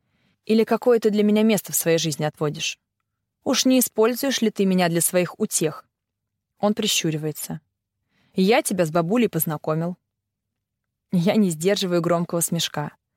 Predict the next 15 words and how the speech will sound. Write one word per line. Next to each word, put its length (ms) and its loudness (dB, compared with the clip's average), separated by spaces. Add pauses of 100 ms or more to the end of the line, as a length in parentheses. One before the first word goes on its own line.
(300)
"Ну 320 2
окей, 400 -2 (460)
сам 260 2
напросился". 720 -2 (1000)
Адамайтис 640 0
снова 300 0
кивает, 460 -2
не 100 -2
тушуясь. 640 -8 (880)
А 160 0
я, 480 0 (640)
боже, 460 -6
папочка, 720 -4 (680)
фамилия 500 2
Адамайтис 720 -2